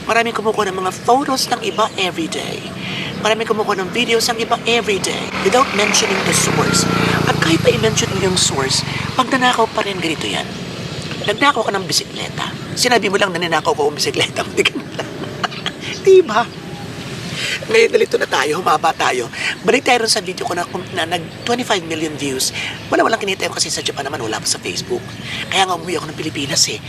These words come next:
Kasi parang nakakakumita. Kumikita na sa Facebook, sa Pi-, ang, ang Pilipinas kasama rin sa twenty-one countries. Initially, yun ang twenty-one list na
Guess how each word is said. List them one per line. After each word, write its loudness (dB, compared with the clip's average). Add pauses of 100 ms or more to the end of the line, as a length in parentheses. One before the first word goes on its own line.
(320)
Kasi 0
parang -2
nakakakumita. -2
Kumikita -2
na -2
sa -2
Facebook, 0
sa 0
Pi-, -2 (100)
ang, 0 (280)
ang 2
Pilipinas 0
kasama 0
rin 2
sa -2
twenty-one -2
countries. 0 (320)
Initially, 2 (240)
yun -2
ang -4
twenty-one 0
list 0 (520)
na 2